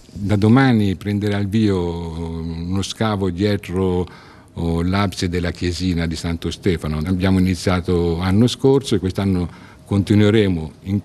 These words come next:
quella sede lì a scavare perché è la sede, diciamo, più calda, è quella sede che probabilmente nasconde qualcosa di importante. Noi si spera, eh, il sepolcro di San Donato, comunque qualche traccia del Duomo Vecchio.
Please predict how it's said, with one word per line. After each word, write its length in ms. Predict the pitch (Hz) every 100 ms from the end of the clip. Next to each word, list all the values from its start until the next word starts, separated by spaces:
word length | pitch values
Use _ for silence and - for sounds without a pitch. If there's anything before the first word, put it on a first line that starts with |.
| -
quella 300 | 104 92 95
sede 300 | - 95 98
lì 220 | 131 131 - - - - - - -
a 200 | 87 87
scavare 720 | - 101 95 87 85 101 123
perché 540 | 101 101 - 110 98 98
è 60 |
la 160 | 98 110
sede, 360 | - 117 104
diciamo, 380 | 92 82 104 101
più 160 | 82 95
calda, 460 | 90 82 82 80
è 80 | 90
quella 240 | 87 104 101
sede 340 | 113 110 98
che 160 | 95 92
probabilmente 800 | 101 101 98 98 95 95 85 87
nasconde 560 | 90 85 - 87 85
qualcosa 420 | 78 85 87 80
di 80 | 80
importante. 720 | 80 80 78 - 76 71 73
Noi 140 | 87 87
si 120 | 87
spera, 360 | - 90 82
eh, 920 | 78 - - - - - - 67 67 78
il 80 |
sepolcro 380 | 78 - 87 -
di 80 | 85
San 220 | - 85
Donato, 440 | 90 87 90 82 78
comunque 280 | 85 82
qualche 320 | - 76 - 82
traccia 320 | 80 78 78
del 160 | 73
Duomo 240 | 73 71 71
Vecchio. 540 | 69 69 - - -